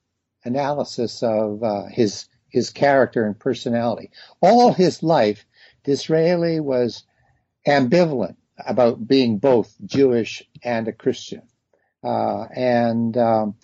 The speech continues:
on the one hand, he was very proud of the Jews, and particularly historically. Uh, and, um, he was proud of, uh,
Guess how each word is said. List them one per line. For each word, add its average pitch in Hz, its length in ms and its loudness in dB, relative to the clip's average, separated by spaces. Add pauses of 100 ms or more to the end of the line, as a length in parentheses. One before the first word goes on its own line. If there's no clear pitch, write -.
(240)
on 120 120 2
the 123 80 4
one 156 200 2
hand, 156 280 2
he 143 80 0
was 113 140 0
very 160 180 2
proud 160 480 2
of 98 140 -2
the 107 80 -4
Jews, 95 540 -2
and 98 180 -4 (340)
particularly 135 680 -2
historically. 131 920 2 (340)
Uh, 110 420 0
and, 117 800 -2
um, 110 440 0 (500)
he 135 140 -2
was 123 180 0
proud 127 360 0
of, 120 280 -4
uh, 120 420 -2